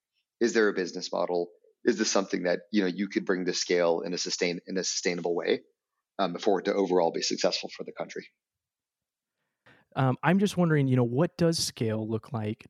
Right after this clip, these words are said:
Speaker 2: to Omada? I mean, is this an offering for every employer? Is this a program that is integrated with,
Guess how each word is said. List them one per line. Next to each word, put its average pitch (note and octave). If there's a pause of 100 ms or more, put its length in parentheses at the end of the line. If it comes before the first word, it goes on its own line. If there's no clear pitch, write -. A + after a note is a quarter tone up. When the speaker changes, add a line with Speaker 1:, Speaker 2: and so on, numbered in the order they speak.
Speaker 2:
to B2
Omada? G#2+
I -
mean, B2+
is B2
this C#3+
an C#3+ (100)
offering C3 (400)
for A#2+
every B2
employer? C#3+
Is B2
this B2
a B2+
program B2
that A2+
is A2+
integrated A2+
with, A2